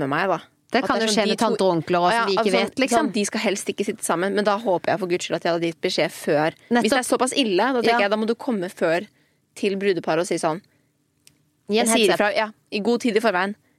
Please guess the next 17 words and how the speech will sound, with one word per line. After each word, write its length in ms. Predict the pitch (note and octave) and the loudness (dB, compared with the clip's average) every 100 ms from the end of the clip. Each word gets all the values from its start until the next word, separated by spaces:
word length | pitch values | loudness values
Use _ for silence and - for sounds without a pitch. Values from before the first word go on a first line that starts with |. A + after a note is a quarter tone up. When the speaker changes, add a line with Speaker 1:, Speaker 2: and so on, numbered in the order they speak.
| _ | _
Speaker 1:
Sånn, 120 | - - - - | -16 -14 -10 -2
helst 400 | C4 A#3+ A3+ G#3+ | 0 0 0 -4
ikke 200 | - F#3 | -2 -4
rett 160 | D#3+ - | -4 -6
ved 100 | F#3 | -4
siden 160 | D3+ D3 | -2 0
av 60 | D3 | -2
den 100 | B2+ | -2
personen 300 | - C#3+ C3 | -4 -4 -4
der, 100 | B2+ | -4
liksom. 220 | D3 - - | -6 -10 -6
Speaker 2:
Og 100 | - | -2
så 60 | E3 | 2
Speaker 1:
Men 80 | B3+ | 2
Speaker 2:
er 100 | G#3+ | 4
det 60 | |
jo 60 | A#3 | 2